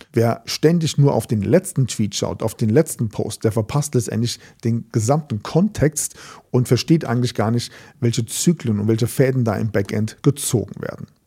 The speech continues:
Deswegen mein Tipp auch an dieser Stelle, nutze den Medienkonsum ganz klar als Teil deiner Strategie. Und die Strategie beginnt mit dem richtigen Level. Und zwar mit dem richtigen Level an wichtigen Neuigkeiten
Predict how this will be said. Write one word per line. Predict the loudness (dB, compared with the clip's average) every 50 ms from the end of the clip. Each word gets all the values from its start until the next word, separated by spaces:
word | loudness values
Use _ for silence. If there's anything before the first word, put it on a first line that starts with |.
| _ _ _ _
Deswegen | 2 2 4 6 6 6 6 6 4
mein | 4 4 2 2
Tipp | 2 2 2
auch | 2 2 2
an | 2 2 2
dieser | 2 2 2 2
Stelle, | 4 4 4 4 4 4
nutze | 4 4 4 2 2 0 0 2 2 2 4
den | 2 2 2 2
Medienkonsum | 2 2 2 2 0 -2 -2 -2 -2 -4 -4 -4 -4 -2 0 2 2 2 2
ganz | 0 0 0 -2 -2
klar | -2 -2 0 0 0 -2
als | -4 -4 -6 -8
Teil | -8 -6 -4 -2 -2 -2 -2
deiner | -2 -2 -2 0 -2 -2
Strategie. | -4 -8 -6 -4 -4 -2 -2 -2 -2 0 0 0 0 -2 -6 -6
Und | -4 -4 -2 -2
die | -2 -4
Strategie | -4 -6 -4 -4 -2 -2 -2 -4 -6 -6 -2 0 0
beginnt | 0 0 -2 -2 2 4 4 4 4 2 -2 -8 -20 -20 -20 -20 -20 -12 _
mit | 0 2 2 2 2 0 -6 -18 _ _
dem | 0 0 0 0
richtigen | -2 0 0 0 0 0 -2 -4 0 0 0 0 0 -2 -8 _ _ _
Level. | -4 -2 0 0 0 0 -2 -4 -6 -10 _ _ _ _ _ -4
Und | -2 -2
zwar | 0 0 0 2 2
mit | 2 2
dem | 2 0 2
richtigen | 0 0 0 0 0 2
Level | 2 2 2 2 0 -2 -2
an | -2 -2 -2 -4 -6 _ _ -8
wichtigen | -6 -4 -2 -4 -4 -4 -4 -2 -2 -2 -2 -2 -4 _
Neuigkeiten | -4 0 2 4 4 4 4 2 0 0 0 0 0 0 0 0 0 -2 -2